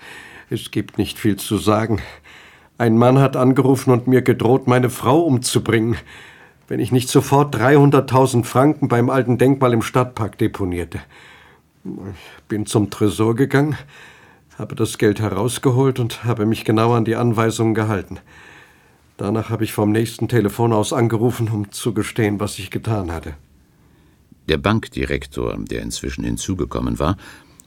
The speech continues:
Speaker 2: erklärte, er hätte daraufhin die Polizei verständigt.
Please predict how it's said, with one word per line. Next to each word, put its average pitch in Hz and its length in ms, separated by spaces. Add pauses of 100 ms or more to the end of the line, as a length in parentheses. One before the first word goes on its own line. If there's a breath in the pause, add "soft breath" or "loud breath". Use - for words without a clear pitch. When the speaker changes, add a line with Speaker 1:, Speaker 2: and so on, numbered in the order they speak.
(100)
Speaker 2:
erklärte, 101 640
er 104 200
hätte 101 260
daraufhin 69 760
die 73 60
Polizei 76 540
verständigt. - 680